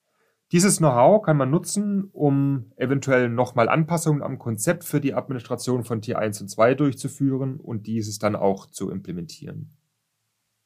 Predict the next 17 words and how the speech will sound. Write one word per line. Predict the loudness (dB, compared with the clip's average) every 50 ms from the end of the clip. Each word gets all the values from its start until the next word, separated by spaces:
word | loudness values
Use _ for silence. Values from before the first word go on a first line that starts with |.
| _ _ _ _ _ _ _ _ _ _ -20 -20 -20 -20 -20 _ _ _ _ _ 0
Wichtig | 2 2 4 4 2 2 2 0 -4 -12 -16 _ _
bei | -4 2 2 4 4
diesem | 4 2 2 4 4
ganzen | 2 2 0 0 -2
Thema | -2 -2 2 2 2
ist, | 2 2 0 0 -2 -4 -6 -8 -2 0
damit | 2 4 4
anzufangen | 2 2 0 -2 -6 -6 -6 -4 -4 -4 -4 -6
und | -8 -8 -8 -6
sich | -6 -6 -2 -2
auf | -4 -4
den | -4 -8 -6 -4
Weg | -4 -6 -6 -8
zu | -12 -10
machen. | -8 -6 -6 -8 -8 -12 -18 -18 -16 -12
Und | -10 -8 -4 0
ja, | 2 4 4 4 2 0 -4